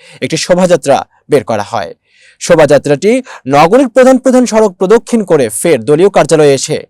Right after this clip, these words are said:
শেষ হয়। এ সময় নেতাকর্মীদের উদ্দেশ্যে মজিবুর রহমান সারোয়ার বলেন, "এখন ঐক্যের সময়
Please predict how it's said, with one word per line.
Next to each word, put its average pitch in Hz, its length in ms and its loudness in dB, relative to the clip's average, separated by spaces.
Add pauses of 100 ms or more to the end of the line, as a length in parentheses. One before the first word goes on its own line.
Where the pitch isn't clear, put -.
শেষ 120 220 -6 (100)
হয়। 101 160 -6 (240)
এ - 80 -8
সময় 147 300 -2
নেতাকর্মীদের 170 580 -2
উদ্দেশ্যে 127 360 -6
মজিবুর 123 340 -8
রহমান 113 240 -8
সারোয়ার 110 300 -8
বলেন, 127 280 -2 (460)
"এখন 156 400 -2
ঐক্যের 147 260 -2
সময় 117 420 -8